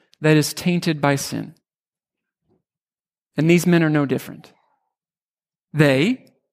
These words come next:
go through difficult times. They go through a storm.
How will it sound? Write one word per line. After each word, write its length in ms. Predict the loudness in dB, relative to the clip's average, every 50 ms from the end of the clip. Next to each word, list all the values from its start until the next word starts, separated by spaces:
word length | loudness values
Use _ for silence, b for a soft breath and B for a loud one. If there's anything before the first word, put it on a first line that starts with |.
| _ _ _ _ _ _
go 160 | -2 -2 0
through 140 | 0 -2 -2
difficult 400 | -2 -2 -4 -4 -8 -10 -10 -10
times. 480 | -10 -12 -12 -12 -16 -20 -20 -20 -20 _ _ _ _ _ _ _ _ _ _ _ _ _ _ _ _ _ _ _ _
They 140 | -2 0 0
go 160 | 2 0 -2
through 160 | -2 -4 -6
a 80 | -6 -8
storm. 460 | -8 -10 -12 -12 -12 -14 -18 -20 _